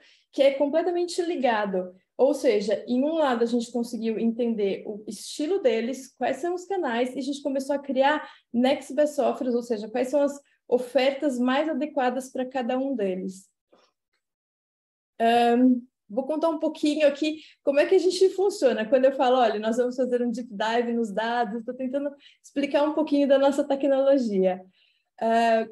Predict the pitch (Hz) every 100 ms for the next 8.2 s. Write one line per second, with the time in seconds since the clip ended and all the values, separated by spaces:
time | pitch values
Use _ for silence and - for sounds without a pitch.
0 | - _ - 285 359 359 - 320 - 240
1 | 254 320 311 285 - 233 233 208 269 294
2 | 294 269 269 269 240 202 190 - 175 170
3 | - _ 254 349 359 381 381 330 311 302
4 | 294 220 180 - 208 226 - 277 277 269
5 | - - 302 285 302 240 226 208 202 208
6 | 208 226 208 208 196 202 214 - 262 330
7 | 285 220 - 226 - 196 - - 208 196
8 | 208 -